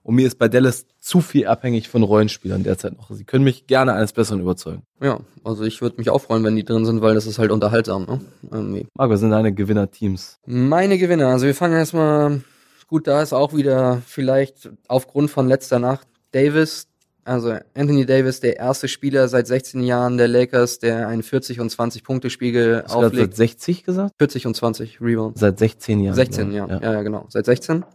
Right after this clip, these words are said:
Speaker 2: Ja, vielleicht hab ich mich
Speaker 1: Seit
Speaker 2: versprochen.
Speaker 1: sechzig gibt's die Lakers seit diesem Jahr.
Speaker 2: Ja, aber seit sechzehn Jahren. Und er hat das Ganze in drei Viertel gemacht. Ja, wir sind wieder bei den Charlotte Hornets gelandet.
Speaker 1: Bei Memphis Grizzlies.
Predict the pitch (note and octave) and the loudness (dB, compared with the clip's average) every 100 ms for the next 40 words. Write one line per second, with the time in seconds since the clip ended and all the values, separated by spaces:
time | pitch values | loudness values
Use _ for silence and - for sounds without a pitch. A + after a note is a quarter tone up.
0 | _ A#2 A2 G#2+ G#2 G#2+ - G#2 G#2+ A#2+ | _ -4 -2 -2 -4 -8 -4 0 2 2
1 | - C#3 - A#2+ G#2+ A2 G#2 G2 G2+ G2+ | 2 -2 -2 -4 0 0 0 -4 -8 -8
2 | G2 G2+ A2 - - A#2+ G#2 - - A2 | -8 -8 -10 -16 -6 -4 -4 -8 -2 0
3 | A2 G#2+ G#2 A2+ - A#2 A2+ A2+ A2+ A2 | 2 0 -2 -4 -4 -4 -2 -2 -2 -6
4 | A2+ A#2 A#2 C3 B2 C3 A#2 A#2 A#2 D#3+ | -2 0 2 2 2 2 0 -2 -4 -4
5 | D#3 C#3+ C#3 - C3 C#3 D#3 - A#2+ B2 | -2 0 -2 0 0 0 -2 -6 -2 0
6 | C#3 C#3 C3 B2 A#2+ - B2+ A#2+ B2 C#3 | 0 0 0 0 -2 -2 -2 0 -2 -2
7 | D3+ D3+ D3+ E3 G3 _ _ _ - B2 | -4 -2 0 0 -6 _ _ _ -4 2
8 | A#2+ C3+ A#2+ E3 E3+ G#2 - | 2 0 -4 -4 -4 -6 -8